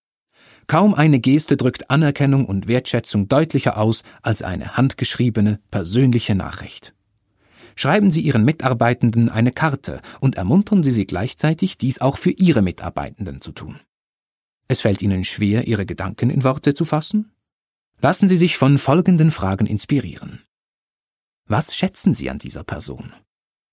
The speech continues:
Wie hat diese Person Sie, das Unternehmen, das Team zweitausendzwanzig besonders nachdrücklich unterstützt? Welche Eigenschaften dieses Mitarbeiters oder dieser Mitarbeiterin war in diesem turbulenten Jahr besonders wertvoll?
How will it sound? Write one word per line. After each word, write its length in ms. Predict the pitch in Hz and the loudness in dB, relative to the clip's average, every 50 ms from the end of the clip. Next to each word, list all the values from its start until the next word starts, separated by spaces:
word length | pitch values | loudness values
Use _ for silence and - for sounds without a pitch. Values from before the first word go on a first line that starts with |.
| _ _ _ _ _ _ _ - | _ _ _ _ _ _ _ -4
Wie 240 | 120 131 147 127 98 | 0 2 2 2 2
hat 180 | 101 - - | 0 -4 -4
diese 220 | - 135 120 113 101 | -2 -2 0 0 -2
Person 460 | - - 92 82 80 107 104 95 98 | -2 -4 -6 -4 -4 -4 -4 -4 -4
Sie, 360 | 95 110 135 139 135 139 135 - - _ | -2 0 0 2 2 2 0 -2 -8 _
das 200 | - - - - | -14 -12 -12 -12
Unternehmen, 720 | - 76 73 - - 78 104 117 123 120 120 117 120 123 113 | -12 -12 -14 -12 -8 -4 0 2 2 2 4 2 2 0 0
das 240 | - 95 - - - | -2 -6 -6 -8 -8
Team 360 | - 131 131 143 147 147 143 | -6 -2 0 2 2 2 0
zweitausendzwanzig 1120 | - - 110 110 123 - 139 139 143 127 135 123 - 127 135 160 - - 147 - - - | -2 -4 -2 -2 -2 -2 0 -2 2 2 0 0 0 0 0 0 -2 -2 -6 -8 -6 -4
besonders 540 | - 117 113 139 175 180 - 139 - - 127 | -2 0 2 4 2 4 2 0 0 0 0
nachdrücklich 640 | 127 151 175 - - - 139 139 - - 131 - - | 0 0 -2 -4 -6 -4 -4 -4 -2 -2 -4 -2 0
unterstützt? 680 | 151 127 - 120 117 - - - - - - _ - _ _ _ _ _ _ _ _ _ _ _ _ _ _ _ _ | -2 0 0 -2 -4 -4 -6 -8 -10 -12 -16 _ -18 _ _ _ _ _ _ _ _ _ _ _ _ _ _ _ _
Welche 400 | - 120 143 196 - - 139 - | 0 2 2 2 2 2 -2 -2
Eigenschaften 640 | - 98 110 107 117 110 - - 87 85 - - 80 71 | 0 0 0 2 2 0 0 0 -6 -6 -8 -10 -10 -10
dieses 340 | 78 73 - 76 - - | -10 -10 -12 -12 -6 -4
Mitarbeiters 800 | 123 123 - - 120 113 - 104 104 107 - 110 104 101 101 - | -4 -4 -4 -2 -4 -2 0 0 -2 -2 -2 -2 -4 -4 -4 -6
oder 180 | 90 - - - | -10 -10 -10 -12
dieser 300 | - - - - - - | -12 -14 -14 -14 -6 -4
Mitarbeiterin 800 | 131 147 - - 127 123 - 117 117 - - - 113 110 107 - - - - _ - | -4 -4 -2 -2 -4 -2 0 -2 0 0 -2 0 2 0 0 0 -4 -20 -20 _ -2
war 280 | - 127 160 175 170 - | 0 0 0 0 0 0
in 120 | 139 127 | 0 0
diesem 340 | 113 143 160 151 143 123 - | 2 0 0 0 0 0 0
turbulenten 680 | - 147 131 117 113 110 104 120 156 165 - - 123 117 | 0 0 0 2 2 2 2 2 0 0 0 -2 0 0
Jahr 380 | 101 101 92 95 101 123 147 - | 0 0 0 -2 -4 -6 -8 -6
besonders 500 | - 117 107 101 101 104 110 117 104 - | -4 -4 -2 -2 -2 -4 -4 -4 -4 -4
wertvoll? 460 | 131 156 160 - - - 60 - - | -4 -4 -4 -6 -10 -12 -12 -14 -16